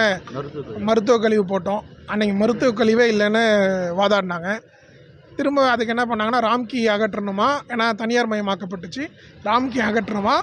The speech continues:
Speaker 2: ஆ, சாலிட் வேஸ்ட் மேனேஜ்மெண்ட் அதிகாரி அகற்றணுமான்னு ஒரு, ஒரு மூணு மாசம் பண்ணாங்க. அப்புறம் ஜனவரி மாசம் பொருள் போடப்பட்-, அதுக்கான எடுக்கிறதுக்கு ஒரு பத்து லட்சத்துக்கு பொருள் போட்டாங்க. ஆனா அந்த பொருளை வந்து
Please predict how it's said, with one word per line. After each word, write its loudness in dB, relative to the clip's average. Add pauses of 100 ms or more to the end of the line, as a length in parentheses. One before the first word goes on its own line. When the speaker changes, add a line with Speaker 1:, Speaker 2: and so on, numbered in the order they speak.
(460)
Speaker 2:
ஆ, -2 (120)
சாலிட் 0
வேஸ்ட் -2
மேனேஜ்மெண்ட் -2
அதிகாரி 2
அகற்றணுமான்னு 0
ஒரு, 2 (440)
ஒரு 6
மூணு 4
மாசம் 2 (540)
பண்ணாங்க. -2 (420)
அப்புறம் 2
ஜனவரி 2
மாசம் 0
பொருள் 4
போடப்பட்-, -4 (100)
அதுக்கான 0 (240)
எடுக்கிறதுக்கு 2
ஒரு 2
பத்து 0
லட்சத்துக்கு -2
பொருள் 4
போட்டாங்க. -4 (380)
ஆனா 2
அந்த 0
பொருளை 2
வந்து -6